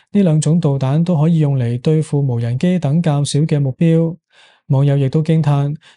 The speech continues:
呢個真係厲害，發射一枚高速追蹤嘅導彈，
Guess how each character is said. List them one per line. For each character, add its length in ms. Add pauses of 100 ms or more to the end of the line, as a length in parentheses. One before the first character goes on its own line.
呢 120
個 80
真 160
係 140
厲 120
害， 320 (280)
發 180
射 180
一 120
枚 240
高 180
速 160
追 240
蹤 160
嘅 80
導 160
彈， 340